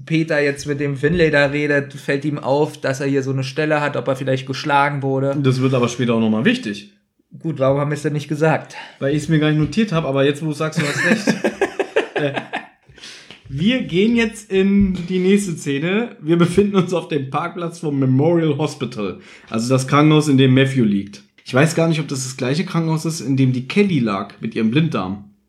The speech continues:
Speaker 2: In der giftigen Gockel-Folge. Vielleicht ist es dir aufgefallen, die Durchsagen, die da im Krankenhaus gemacht werden, sind die gleichen wie, ähm, in dem Krankenhaus, wo Kelly lag.
Speaker 1: Es ist aber nicht so ein lustiger Arzt da.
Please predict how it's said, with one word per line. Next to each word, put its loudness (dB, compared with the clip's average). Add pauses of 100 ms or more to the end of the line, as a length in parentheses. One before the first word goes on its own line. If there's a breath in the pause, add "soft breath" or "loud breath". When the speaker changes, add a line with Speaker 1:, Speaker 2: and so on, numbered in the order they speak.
(280)
Speaker 2:
In 0
der 0
giftigen -2
Gockel-Folge. -2 (480)
Vielleicht 2
ist 0
es -6
dir 0
aufgefallen, 0
die -6 (500 soft breath)
Durchsagen, 4
die 2
da 4
im 2
Krankenhaus 0
gemacht 0
werden, 0
sind -4
die -2
gleichen 2
wie, 2
ähm, -2 (180)
in -2
dem 4
Krankenhaus, -2
wo -6
Kelly -2
lag. -4
Speaker 1:
Es -14
ist -12
aber -6
nicht -2
so -8
ein 0
lustiger -6
Arzt 0
da. -12